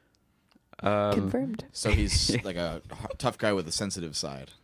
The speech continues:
Speaker 1: Yeah.
Speaker 3: Yeah.
Speaker 1: Um, and also, uh, Ke-, I'll add this now. Keanu Reeves was really smart because the original movie, apparently the, the character of Jack Travern was sort of written, uh,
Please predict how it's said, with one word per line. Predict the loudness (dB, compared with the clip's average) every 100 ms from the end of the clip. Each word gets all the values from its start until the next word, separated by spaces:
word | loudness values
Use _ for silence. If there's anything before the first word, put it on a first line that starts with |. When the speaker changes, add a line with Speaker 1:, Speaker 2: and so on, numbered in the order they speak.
| _
Speaker 1:
Yeah. | 0 0 0 -6 _ _
Speaker 3:
Yeah. | -16 -14 -16 -20 _ _ _ -2
Speaker 1:
Um, | 2 4 2 2 0 -4 -14 _ _ _ _ _ _ _ _ _ 0
and | 2
also, | 4 2 0 0
uh, | 2 4 2 -2 -8 -16
Ke-, | -4 -2 2
I'll | 2
add | 4 2
this | 2
now. | 2 2
Keanu | 2 2 2
Reeves | 2 2 2
was | 0 2
really | 2 4 4
smart | 2 2 2 2 2 0
because | 0 0 0 -4
the | -2 2
original | 2 2 2 2
movie, | 2 2
apparently | 2 2 2 0
the, | -2 -2
the | -4
character | 2 0 2 0 0
of |
Jack | 2 0 0
Travern | 0 0 2 0
was | -2 -4 -2
sort | -2 0
of |
written, | 2 2 0 -2 -4 -10 -20 -20 _ _ _ _
uh, | 2 4 2